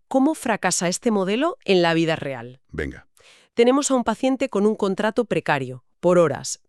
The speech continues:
Speaker 1: El centro de salud de su barrio existe, así que hay disponibilidad. Pero el paciente no puede permitirse perder una mañana de sueldo para ir a una revisión de su hipertensión.
Speaker 2: Claro.
Speaker 1: Así que falla la accesibilidad económica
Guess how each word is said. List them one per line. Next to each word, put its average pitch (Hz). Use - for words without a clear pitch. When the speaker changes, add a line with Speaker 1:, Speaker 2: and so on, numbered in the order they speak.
Speaker 1:
El 160
centro 180
de 170
salud 226
de 254
su -
barrio 220
existe, -
así 151
que 139
hay 196
disponibilidad. 160
Pero 277
el 294
paciente 247
no 226
puede 220
permitirse 208
perder 180
una 175
mañana 139
de 131
sueldo 147
para 147
ir 151
a 160
una 151
revisión 147
de 175
su 160
hipertensión. 131
Speaker 2:
Claro. 80
Speaker 1:
Así 151
que 147
falla 165
la 147
accesibilidad 160
económica 285